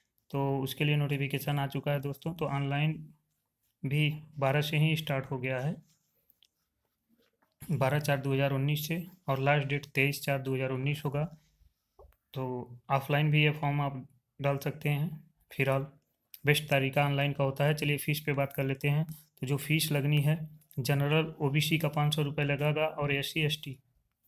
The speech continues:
जो हैंडीकैप हैं उनका ढाई सौ रुपये, all कैटेगरी फीमेल का ढाई सौ रुपये, पे with exam fees with एटीएम कार्ड, डेबिट कार्ड, नेट बैंकिंग फ्री मोड only, ठीक है। रिटर्न करने का भी इसमें ऑप्शन है।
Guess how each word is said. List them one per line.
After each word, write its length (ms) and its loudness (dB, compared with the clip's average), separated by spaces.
जो 140 2
हैंडीकैप 500 0
हैं 80 0
उनका 260 -2
ढाई 260 -2
सौ 140 -2
रुपये, 260 0
all 220 0
कैटेगरी 400 -2
फीमेल 360 -2
का 140 -2
ढाई 220 -2
सौ 140 -2
रुपये, 300 0
पे 240 0
with 220 -4
exam 420 2
fees 280 -4
with 360 -2
एटीएम 400 4
कार्ड, 280 0
डेबिट 300 0
कार्ड, 340 0
नेट 200 2
बैंकिंग 400 -2
फ्री 380 0
मोड 1040 -4
only, 360 0
ठीक 200 -2
है। 180 -4
रिटर्न 380 4
करने 240 2
का 120 2
भी 140 4
इसमें 220 2
ऑप्शन 340 0
है। 100 4